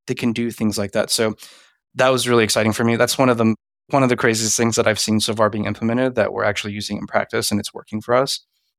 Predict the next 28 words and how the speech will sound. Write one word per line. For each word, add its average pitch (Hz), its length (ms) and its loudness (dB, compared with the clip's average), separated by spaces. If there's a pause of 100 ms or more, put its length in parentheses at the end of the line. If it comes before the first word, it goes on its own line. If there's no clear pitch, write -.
(380)
But 139 100 2
yeah, 113 180 6
like, 110 260 2 (1000)
the, 135 380 4
the 127 160 0
goal 135 440 4
that 120 280 4 (320)
I've 123 200 2
always 123 240 4
had, 117 400 2 (320)
and 120 80 -2
I 113 80 4
think 113 240 0 (240)
when 113 200 2
Jamie 117 180 4
and 110 80 4
I 104 120 4
first - 280 -2
talked, 110 280 2
it 110 40 0
was 110 120 0
like, 107 280 2 (380)
the 113 40 -2
dream 123 280 4
would 131 120 2
be 113 140 2
to, 110 140 4
like, 104 360 0